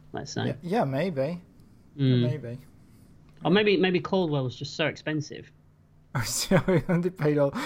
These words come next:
Speaker 2: all the budget on him.
Speaker 1: Yeah, it could be.
Speaker 2: Could
Speaker 1: Yeah.
Speaker 2: be.
Speaker 1: So she's unconvinced that Spring's, uh, murder hunch.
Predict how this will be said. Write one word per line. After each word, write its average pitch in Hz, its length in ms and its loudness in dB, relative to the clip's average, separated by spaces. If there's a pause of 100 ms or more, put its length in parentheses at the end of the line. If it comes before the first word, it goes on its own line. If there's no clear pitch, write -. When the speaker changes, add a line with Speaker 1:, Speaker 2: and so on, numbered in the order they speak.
(200)
Speaker 2:
all 147 180 0
the 147 60 2
budget 143 320 0
on 135 160 -4
him. 143 320 0 (400)
Speaker 1:
Yeah, 214 160 0
it 254 140 -4
could 196 160 -4
be. 180 280 -4 (100)
Speaker 2:
Could 175 200 -2
Speaker 1:
Yeah. 208 60 -2 (160)
Speaker 2:
be. 202 100 -4 (1700)
Speaker 1:
So 165 100 2
she's 208 260 4
unconvinced 151 580 2
that - 140 -6
Spring's, 147 640 2
uh, 139 320 0
murder 147 380 4
hunch. 139 500 0